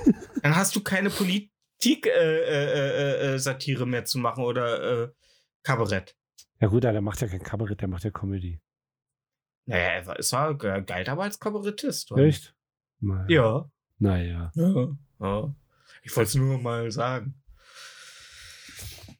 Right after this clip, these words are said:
Speaker 2: Ja. Oder wie heißt die alte Sch-, s-, sorry, wie heißt die Wiener Schlampe, Alter, der man einfach einen Stuhl ins Gesicht schmeißen möchte, wenn die anfängt, das Maul aufzureißen, ey?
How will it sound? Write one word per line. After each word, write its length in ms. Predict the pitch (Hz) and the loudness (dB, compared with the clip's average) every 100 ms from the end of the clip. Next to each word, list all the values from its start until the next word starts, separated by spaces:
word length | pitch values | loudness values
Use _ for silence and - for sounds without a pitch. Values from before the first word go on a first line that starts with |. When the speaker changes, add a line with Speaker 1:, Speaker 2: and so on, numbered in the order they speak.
| _ | _
Speaker 2:
Ja. 340 | 120 107 98 101 | 0 0 0 -6
Oder 260 | - 117 117 | -6 -4 -2
wie 140 | 139 | -2
heißt 200 | 143 147 | -2 0
die 80 | 156 | -2
alte 280 | 139 151 135 | -2 -2 -2
Sch-, 220 | - 147 | -2 -2
s-, 600 | 143 - - - 131 123 | -2 -4 -4 -4 -4 -2
sorry, 300 | - 143 135 | 2 2 2
wie 160 | 113 135 | 0 -2
heißt 160 | 143 | 0
die 100 | 170 139 | 0 0
Wiener 280 | 147 156 | 0 -2
Schlampe, 440 | 143 - 139 147 147 | -2 -2 -4 -2 -2
Alter, 320 | 143 143 135 | -2 -2 -2
der 180 | 135 127 | -2 -2
man 180 | 131 127 | 0 -2
einfach 240 | 131 139 | -2 -2
einen 100 | 123 | -2
Stuhl 260 | - 180 226 | 0 0 0
ins 160 | 143 | -2
Gesicht 340 | 131 117 135 - | -4 -6 -4 -2
schmeißen 440 | 139 123 135 139 | 0 0 0 -2
möchte, 280 | 131 131 135 | -2 -4 -4
wenn 120 | 127 | -4
die 100 | 127 | -2
anfängt, 380 | 120 139 139 135 135 - | -2 -2 -2 -2 -4 -4
das 280 | - - 147 | -4 -2 2
Maul 280 | 123 139 | 4 6
aufzureißen, 680 | 131 139 - 139 139 143 143 | 4 -2 -6 -4 -4 -4 -4
ey? 280 | 147 147 147 | -4 -4 -6